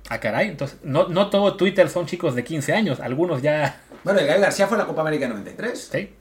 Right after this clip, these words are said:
Speaker 1: hablamos hace treinta años casi,
Speaker 2: Ya, bueno.
Speaker 1: entonces por eso lo digo, ¿no? Pero bueno, creo que ya el hecho de que estemos hablando de Gallo García es una buena indicación de que debemos cerrar este episodio.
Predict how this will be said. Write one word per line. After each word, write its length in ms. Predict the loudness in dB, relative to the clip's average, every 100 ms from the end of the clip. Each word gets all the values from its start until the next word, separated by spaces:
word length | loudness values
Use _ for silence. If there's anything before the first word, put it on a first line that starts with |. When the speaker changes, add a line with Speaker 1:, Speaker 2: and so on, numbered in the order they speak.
| -14
Speaker 1:
hablamos 380 | -8 -4 -2 -2
hace 100 | -6
treinta 280 | -6 0 2
años 180 | 2 2
casi, 300 | 2 2 0
Speaker 2:
Ya, 120 | 0
bueno. 140 | -2 -2
Speaker 1:
entonces 240 | -2 -2
por 120 | 2
eso 200 | 2 2
lo 100 | 2
digo, 240 | 2 4 2
¿no? 180 | 0 -4 -6 -14 6
Pero 220 | 8 10
bueno, 200 | 8 6 0 -12 2
creo 160 | 2
que 100 | 4
ya 140 | 6 6
el 160 | 6
hecho 140 | 2 0
de 80 | -4
que 60 |
estemos 200 | -2 -2
hablando 180 | -2 0
de 80 | 0
Gallo 120 | 2
García 360 | 0 4 2 4
es 160 | -2 -2
una 180 | -4
buena 140 | -2 -2
indicación 600 | -2 -4 -2 0 0 0
de 140 | -4
que 240 | -2 -6 -6
debemos 320 | -8 -6 -8
cerrar 200 | -4 -4
este 160 | -4 -8
episodio. 360 | -6 -8 -8